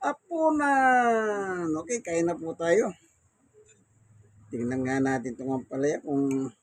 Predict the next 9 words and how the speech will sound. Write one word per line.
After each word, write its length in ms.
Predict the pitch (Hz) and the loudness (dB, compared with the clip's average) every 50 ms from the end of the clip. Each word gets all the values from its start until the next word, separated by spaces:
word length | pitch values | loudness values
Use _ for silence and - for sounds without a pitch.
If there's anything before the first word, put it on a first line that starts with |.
| _ _ - | _ _ -18
hindi 340 | - 117 120 123 127 139 135 - | -10 -8 -6 -6 -4 -4 -4 -4
siya 160 | 151 139 139 | -2 -2 -2
maalat 480 | 147 160 185 202 214 220 233 - - | 0 0 0 2 2 2 2 0 -2
o 160 | 156 135 135 139 | -2 -2 0 0
hindi 240 | 139 135 143 143 | 0 0 0 -2
siya 400 | 139 - 147 143 143 139 139 139 | -2 -2 -4 -4 -2 -2 -4 -4
matabang. 560 | 135 135 135 - - - 123 - - - 226 226 - _ _ _ _ _ _ _ _ _ _ _ | -4 -4 -6 -6 -8 -8 -8 -6 -6 -8 -8 -10 -14 _ _ _ _ _ _ _ _ _ _ _
Tingnan 320 | - 117 131 139 135 135 131 | -14 -10 -8 -6 -4 -4 -6
natin. 320 | 127 117 - - 101 - | -6 -8 -12 -16 -20 -20